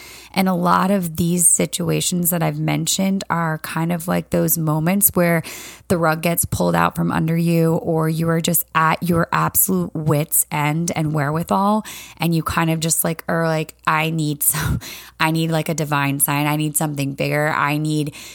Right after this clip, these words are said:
to fully surrender because the way I'm doing it and how I'm doing it on my own is no longer working. I can no longer survive like this. So I absolutely have to change something and make a change for the better, or just, like, I'm not gonna make it."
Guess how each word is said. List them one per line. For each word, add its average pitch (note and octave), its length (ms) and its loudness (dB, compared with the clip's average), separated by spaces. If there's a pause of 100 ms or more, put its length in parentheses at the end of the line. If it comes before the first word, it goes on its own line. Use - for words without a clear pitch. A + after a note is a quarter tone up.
to E3+ 160 -2
fully D#3 560 -2
surrender D#3 840 -2
because D#3+ 360 -4
the E3 120 -2
way D3+ 260 0
I'm C#3+ 260 -4
doing F#3+ 260 -2
it G#3 140 0
and E3 120 -2
how D3+ 240 2
I'm C#3+ 160 0
doing E3 240 -2
it E3+ 80 0
on D#3 160 0
my C#3 180 -2
own C#3+ 300 0
is D3+ 180 -4
no D3 280 0
longer C#3+ 420 0
working. C#3+ 540 -4
I D#3+ 100 -4
can D#3+ 220 -4
no D#3 160 -2
longer D3 400 -2
survive - 500 -2
like F#3 220 0
this. A3+ 280 0 (360)
So F3+ 180 2
I E3 180 2
absolutely D#3+ 760 0
have D3+ 360 0
to E3 140 -2
change D3 460 0
something E3 480 -2
and E3 100 0
make D#3 180 -2
a E3+ 60 0
change D3 380 -4
for E3 120 -4
the C#3+ 120 -6
better, C#3+ 360 -2
or F3 200 -2
just, D#3 160 -2
like, D#3 180 -4
I'm D3 160 -6
not C#3 200 -6
gonna B2 140 -8
make A#2+ 300 -8
it." B2+ 240 -10